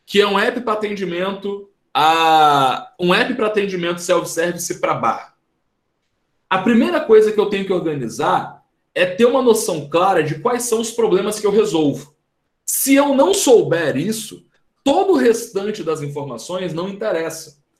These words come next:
Eu tenho que ter uma visão muito clara de quais problemas eu resolvo ou quais necessidades eu atendo. Então, o que que acontece?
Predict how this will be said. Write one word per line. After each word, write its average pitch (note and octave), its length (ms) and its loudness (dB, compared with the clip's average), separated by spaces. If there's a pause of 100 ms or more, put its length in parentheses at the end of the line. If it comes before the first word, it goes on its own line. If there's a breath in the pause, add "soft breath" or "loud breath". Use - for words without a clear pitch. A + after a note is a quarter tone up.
(340)
Eu G3+ 280 4
tenho D4+ 280 0
que C#4 120 -4
ter D3 440 -2
uma E3+ 160 -2
visão E3 340 -2
muito G#3+ 520 -2
clara B2 680 2 (280)
de F3+ 300 -4
quais G3 440 0
problemas C#3+ 600 0
eu D3+ 80 0
resolvo D3+ 680 -2 (420)
ou F3+ 280 4
quais F3+ 320 0
necessidades C#3+ 800 -8
eu D3 140 -4
atendo. D3+ 500 -10 (920)
Então, D3+ 220 2
o - 20 2
que D#4 100 -2
que D4 60 -6
acontece? C#4+ 680 -2